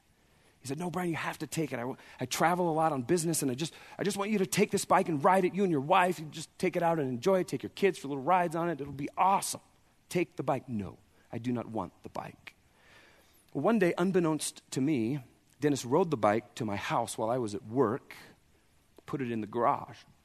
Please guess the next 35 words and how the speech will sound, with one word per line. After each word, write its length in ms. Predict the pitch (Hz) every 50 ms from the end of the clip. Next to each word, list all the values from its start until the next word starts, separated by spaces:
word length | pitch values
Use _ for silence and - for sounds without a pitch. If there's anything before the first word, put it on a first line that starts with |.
| _ _ _ _ _ _ _ _ _ _ _ _ -
called 220 | - - 110 107
me 100 | 117 117
up 100 | 113 101
on 100 | 107 110
the 60 | 101 92
phone 240 | - 139 131 127
and 80 | 123 104
said, 120 | - 104
"Motorcycle's 580 | 104 113 143 196 214 196 214 190 175 180 170 170
in 80 | 170 165
your 100 | 147 131
garage." 460 | 131 156 185 175 147 110 90 - -
I 20 |
said, 160 | - 156 160
"What? 300 | 156 175 220 247 294 - - - - -
How 120 | 214 226
did 140 | - 226 196
you 60 | 226
get 160 | 185 220 220
into 180 | 233 240 240 226
my 140 | 202 190 185
garage?" 320 | 160 190 202 170 123 - - - -
"Your 100 | 180 190
wife 400 | 170 143 175 185 190 - - -
let 160 | 117 131 -
me 160 | - 123 113 107
in." 180 | 101 113 127 - - - - - - _ _
It's 120 | - - 127
like, 100 | 113 -
"Huh, 160 | 156 147 117
forgot 320 | 104 - - 107 117 113
to 80 | - 110
tell 220 | - - 107 104
her, 240 | 107 127 170 175 127
no." 400 | 104 92 87 85 101 139 156